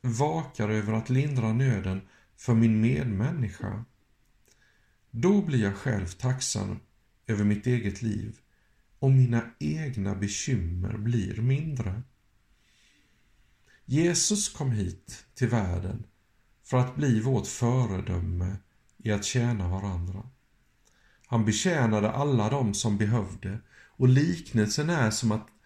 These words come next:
som hämtad från en händelse i verkliga livet, nämligen dem när Jesus knyter upp sin mantel, böjer sig på knä och tvättar sina lärjungars fötter.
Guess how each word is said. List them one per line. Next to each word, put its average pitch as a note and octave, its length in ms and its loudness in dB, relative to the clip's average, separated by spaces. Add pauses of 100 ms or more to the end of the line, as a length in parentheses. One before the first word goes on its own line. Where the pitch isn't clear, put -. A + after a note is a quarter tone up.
(160)
som B2 280 2
hämtad C3 600 0
från G2+ 220 2
en G2+ 140 4
händelse A#2 600 0
i G2+ 40 2
verkliga A#2 500 -2
livet, G2+ 600 -4 (460)
nämligen B2 720 2
dem G2+ 380 0
när G#2 120 2
Jesus B2 560 0
knyter G#2 400 -2
upp B2+ 200 0
sin G#2 200 -2
mantel, G#2+ 640 -2 (380)
böjer A#2+ 480 2
sig G2+ 300 -2
på G#2 100 -10
knä G2 520 -2 (340)
och - 160 -18
tvättar A#2 640 -4 (300)
sina G2+ 320 -2
lärjungars G2 880 -2
fötter. - 680 -10